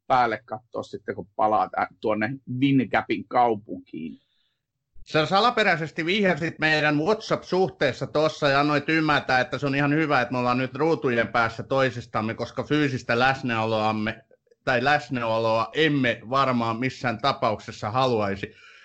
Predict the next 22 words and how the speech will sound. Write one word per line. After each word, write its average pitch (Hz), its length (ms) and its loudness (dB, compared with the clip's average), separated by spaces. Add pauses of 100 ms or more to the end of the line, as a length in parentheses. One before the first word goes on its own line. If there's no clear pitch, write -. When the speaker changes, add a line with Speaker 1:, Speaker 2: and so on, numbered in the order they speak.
(120)
Speaker 2:
monestakaan 123 640 -2
syystä. 135 520 -2
Annoitko 151 300 0
sä 160 100 2
ymmärtää, 160 440 2
että 127 80 -2
meillä 143 180 2
on 143 60 4
ollut 143 120 2
vähän 156 180 0
tiukemmanpuoleisia 139 1120 2 (640)
tuotannollisia 131 720 2
keskusteluja 120 760 -2
tästäkin 143 520 -2
jaksosta 139 720 -4
tänään, 107 380 -4
vai 117 140 0
mitä 180 280 2
sä 131 140 -2
oikein 113 260 -4
tarkoitit? - 460 -4 (2750)
Speaker 1:
<laughs> - 640 2